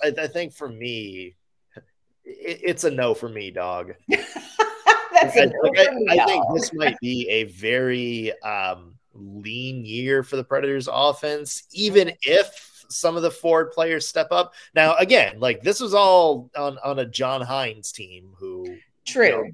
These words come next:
Speaker 1: offense wasn't his same shape. We know that Andrew Brunette likes to play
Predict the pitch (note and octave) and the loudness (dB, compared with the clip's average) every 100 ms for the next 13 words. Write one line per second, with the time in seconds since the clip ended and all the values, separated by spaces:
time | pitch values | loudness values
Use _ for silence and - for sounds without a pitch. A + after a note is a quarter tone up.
0 | - C3 B2+ C#3 C3+ B2 A#2+ - A#2+ G#2 | -6 -2 -2 -2 -4 -6 -6 -8 -8 -8
1 | A2 - - - B2+ D3+ C#3+ D3 D3+ D#3 | -10 -10 -18 -8 -2 -2 -2 2 8 8
2 | D3+ D3 C#3+ A#2+ C#3 B2+ A#2 A2+ A2+ G#2 | 10 6 4 -2 -4 -4 -4 -4 -4 -6
3 | A2 A2 A2 - - - A2 | -4 -2 -2 -6 -16 -10 -8